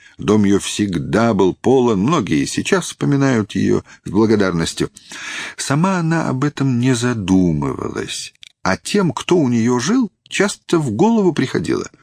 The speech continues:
У некоторых это прямо манией стало, что вот как она, Раневская, была умна, все прокутила,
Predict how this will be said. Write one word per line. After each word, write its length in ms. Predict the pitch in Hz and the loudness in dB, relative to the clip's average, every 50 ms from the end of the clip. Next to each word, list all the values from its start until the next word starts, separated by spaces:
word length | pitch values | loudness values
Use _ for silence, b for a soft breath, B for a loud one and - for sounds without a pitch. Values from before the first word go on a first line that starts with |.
| b b | b b
У 80 | b 98 | b 2
некоторых 440 | 127 143 - - - 131 120 - 127 | 2 2 2 2 0 0 0 0 0
это 140 | 113 - - | -2 0 0
прямо 300 | - 123 110 113 143 175 | 0 2 2 2 2 2
манией 420 | 185 135 80 71 62 69 92 104 | 0 0 -2 -2 -2 -2 -2 -4
стало, 380 | - - - 87 - 52 - - b b b | -4 -4 -4 -4 -4 -6 -10 -14 b b b
что 220 | b - - 90 | b -2 2 2
вот 260 | 92 113 110 - - b b b b b b _ | 4 4 2 0 -4 b b b b b b _
как 260 | - 175 180 - - | -2 -2 -2 0 0
она, 320 | 107 87 82 92 90 82 | 0 0 2 2 2 2
Раневская, 640 | 92 107 104 90 87 78 - - - - 73 71 71 | 2 2 0 0 0 -2 -4 -6 -8 -6 -4 -4 -2
была 300 | 65 64 73 73 82 82 | -2 -2 -2 0 0 0
умна, 560 | 85 156 104 71 71 71 65 - - 104 - - _ _ _ _ _ _ _ | 0 0 -2 -2 -2 -2 -2 -2 -2 -4 -6 -10 _ _ _ _ _ _ _
все 240 | - - - - 226 | -12 -4 -2 -2 -2
прокутила, 760 | - - - - - - - - - - 98 95 - - - | 0 -2 -6 -6 -8 -10 -12 -10 -8 -8 -8 -8 -8 -12 -16